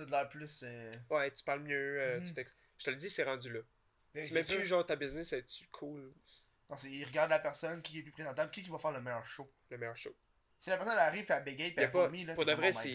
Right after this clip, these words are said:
Speaker 1: God. » C'est
Speaker 2: c'est,
Speaker 1: malade.
Speaker 2: hey, pense-y. Genre, mettons, là, t'as un dragon, là, qui te donne cinquante mille, puis tu lui donnes vingt pour cent de tous tes revenus.
Speaker 1: Mhm.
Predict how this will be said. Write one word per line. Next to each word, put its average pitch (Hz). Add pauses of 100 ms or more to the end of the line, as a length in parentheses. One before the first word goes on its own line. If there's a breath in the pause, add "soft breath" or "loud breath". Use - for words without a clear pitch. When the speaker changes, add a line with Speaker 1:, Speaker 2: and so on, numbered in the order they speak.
Speaker 1:
God. » 117 (600)
C'est -
Speaker 2:
c'est, -
Speaker 1:
malade. 117
Speaker 2:
hey, -
pense-y. 147 (440)
Genre, 143 (140)
mettons, 143
là, 185
t'as 170
un 127
dragon, 127
là, 170
qui 143
te 120
donne 117
cinquante 151
mille, 156 (360)
puis -
tu -
lui 135
donnes 135
vingt 151
pour -
cent 156
de 127 (160)
tous 170
tes -
revenus. 113 (300)
Speaker 1:
Mhm. 147